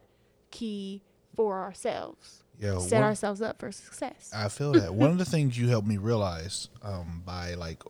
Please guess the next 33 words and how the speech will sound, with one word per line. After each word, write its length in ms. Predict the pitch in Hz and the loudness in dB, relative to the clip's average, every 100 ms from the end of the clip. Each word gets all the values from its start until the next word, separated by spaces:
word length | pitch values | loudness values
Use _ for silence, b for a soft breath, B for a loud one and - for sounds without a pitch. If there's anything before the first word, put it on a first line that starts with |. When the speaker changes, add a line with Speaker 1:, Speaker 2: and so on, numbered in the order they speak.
| - | -4
Speaker 2:
help 180 | 117 - | -2 -2
organizing 600 | - 139 139 104 98 101 | 2 2 4 2 0 -2
this 180 | 95 - | -4 -4
idea 500 | 90 87 127 135 90 - B B B B | -6 -4 -2 -2 -4 -8 B B B B
was 220 | 104 110 | 0 0
that 380 | 104 104 98 - | 2 2 0 -2
there 160 | 117 170 | 0 0
is 100 | 160 | 0
the 80 | 120 | -2
concept 580 | 123 127 123 120 107 - | 0 0 2 0 0 -2
of 220 | 101 95 - | -4 -4 -4
expectation. 840 | 113 - 107 87 113 85 - 113 _ b b - | -6 -4 -8 -6 -6 -6 -8 -12 _ b b -6
When 120 | 127 | 0
you 80 | 185 | 4
put 160 | 208 | 6
a 40 | 139 | 6
key 180 | - 147 | 4 4
under 180 | 131 107 | 6 6
the 140 | 101 | 4
mat, 280 | 104 120 85 | 4 4 2
you're 120 | 120 | 0
expecting 760 | 104 - - 123 120 - - 120 - _ _ - | 0 -4 0 -2 -2 -6 -8 -10 -16 _ _ -10
someone 300 | - 113 104 | 0 2 4
to 80 | 104 | 0
be, 260 | 104 101 | 0 -2
to 140 | 78 107 | -2 -2
gain 280 | 107 104 101 | 0 2 2
entry. 340 | 135 - 90 B B B | 0 -2 -10 B B B
But 100 | 110 | 2
the 60 | 110 | 6
only 200 | 131 127 | 6 6
people 260 | 135 120 | 4 2
that 200 | 110 101 | 2 2